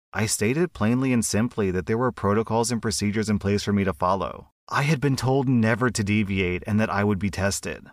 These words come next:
I had performed the duties to the best of my abilities. They could find no fault with this, and I was never punished. The sergeant who had yelled at me through the door later quietly congratulated me for sticking to the protocol. Ultimately, it reflected well on both of us.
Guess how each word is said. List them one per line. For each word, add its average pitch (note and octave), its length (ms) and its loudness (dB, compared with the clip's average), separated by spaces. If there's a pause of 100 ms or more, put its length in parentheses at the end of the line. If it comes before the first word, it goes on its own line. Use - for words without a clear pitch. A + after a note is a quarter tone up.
(260)
I - 180 -2
had B2+ 180 0
performed C3 420 0
the B2 60 0
duties G#2+ 360 0
to C3 100 -6
the B2 100 -2
best G#2+ 260 0
of A2 60 -2
my A2+ 160 2
abilities. G#2+ 760 -2 (220)
They B2+ 180 0
could E3 160 0
find D3 240 0
no C#3 140 2
fault A#2 280 2
with A2+ 160 -4
this, F2 420 0
and A2 360 2
I G2+ 140 0
was A#2+ 180 2
never A2+ 280 2
punished. - 560 -4 (180)
The A#2+ 100 0
sergeant A#2+ 420 2
who D3 120 2
had C#3 100 0
yelled G2+ 280 2
at B2 60 0
me A#2+ 120 2
through A#2 160 -2
the G#2+ 140 0
door A2 520 0
later A#2+ 400 0
quietly B2 520 -2
congratulated A#2 800 -2
me B2+ 120 0
for A#2 140 -4
sticking A2 380 -2
to A#2+ 100 -2
the G#2 100 0
protocol. G2 720 -2 (240)
Ultimately, G2+ 720 0
it G#2 60 -4
reflected C#3 500 -2
well B2+ 200 2
on B2+ 120 4
both G#2+ 240 2
of G2+ 140 -4
us. - 340 -8